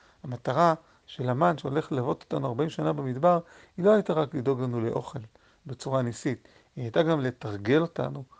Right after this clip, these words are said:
בגבול, לתרגל אותנו במידה, כדי שנהיה מסוגלים בכניסה לארץ לקיים באמת את כל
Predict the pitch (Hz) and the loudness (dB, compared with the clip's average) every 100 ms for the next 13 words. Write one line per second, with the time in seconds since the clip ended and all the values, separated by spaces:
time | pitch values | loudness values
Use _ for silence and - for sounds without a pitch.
0 | _ - 135 110 120 139 107 _ _ _ | _ -8 -8 -6 -6 -4 -6 _ _ _
1 | - - 127 113 160 160 135 131 127 117 | -14 -6 -2 2 4 2 -2 -4 -4 -4
2 | 110 113 110 139 131 _ _ _ - 135 | -4 -6 0 0 -2 _ _ _ -6 0
3 | 185 170 143 151 170 - 127 127 165 139 | 0 0 -4 -2 -2 -4 -4 -2 -2 -4
4 | - 123 - 156 156 190 180 170 - - | -6 -6 2 4 6 6 4 0 -8 -20
5 | _ - 147 - 143 180 151 120 139 175 | _ -10 -8 -2 0 0 0 -2 -2 -4
6 | - - - - 170 | -6 -14 -2 4 4